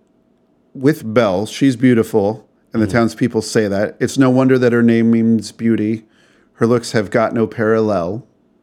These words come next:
Speaker 2: Is your dramaturgical
Speaker 1: Um,
Speaker 2: issue that her name is Belle in French, and they're talking about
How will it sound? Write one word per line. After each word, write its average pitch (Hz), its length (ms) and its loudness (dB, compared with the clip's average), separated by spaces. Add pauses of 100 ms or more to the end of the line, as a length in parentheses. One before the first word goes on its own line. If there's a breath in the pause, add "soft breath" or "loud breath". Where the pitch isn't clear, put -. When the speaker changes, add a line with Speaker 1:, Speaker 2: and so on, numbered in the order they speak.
(560)
Speaker 2:
Is 123 140 -6
your 123 100 -4
dramaturgical 98 580 0
Speaker 1:
Um, 117 60 -2
Speaker 2:
issue 113 340 -4
that 104 320 -6
her 117 140 -8
name 110 280 -4
is 95 100 -10
Belle 110 400 -4
in 104 200 -8
French, 101 540 -8
and 104 140 -10
they're 98 80 -8
talking 98 380 -10
about 92 420 -8